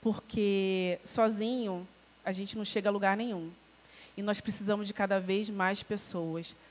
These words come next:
É urgente, a gente precisa de cada vez mais pessoas na luta antirracista.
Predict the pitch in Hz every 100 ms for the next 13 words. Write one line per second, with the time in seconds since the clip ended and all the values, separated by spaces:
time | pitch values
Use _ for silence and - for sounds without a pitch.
0 | - - - 190 208 240 180 180 180 -
1 | - - 175 175 - - - 202 185 185
2 | 180 175 175 196 202 196 185 190 180 -
3 | 170 180 - - - - 185 180 180 185
4 | - 190 185 - 160 -